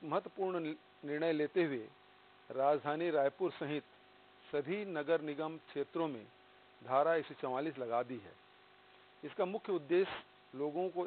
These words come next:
एक स्थान पर ज़्यादा संख्या में एकत्रित होने से रोकना है,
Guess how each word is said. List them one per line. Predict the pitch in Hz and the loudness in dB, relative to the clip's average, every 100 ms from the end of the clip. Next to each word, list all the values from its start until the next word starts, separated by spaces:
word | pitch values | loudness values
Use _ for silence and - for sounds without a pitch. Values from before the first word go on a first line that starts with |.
| - | -2
एक | 175 165 | -4 -4
स्थान | - 151 156 | -8 -4 -4
पर | 151 160 160 - - - - - | 0 0 0 -6 -20 -20 -20 -14
ज़्यादा | 113 135 156 190 | -2 2 4 2
संख्या | 170 151 165 165 | 2 -4 -4 -4
में | 160 | -4
एकत्रित | 151 - 147 - 190 - | -4 -2 -4 -2 -6 -6
होने | 143 147 | -8 -6
से | 170 | -6
रोकना | 127 - 120 | -6 -8 -8
है, | 110 | -10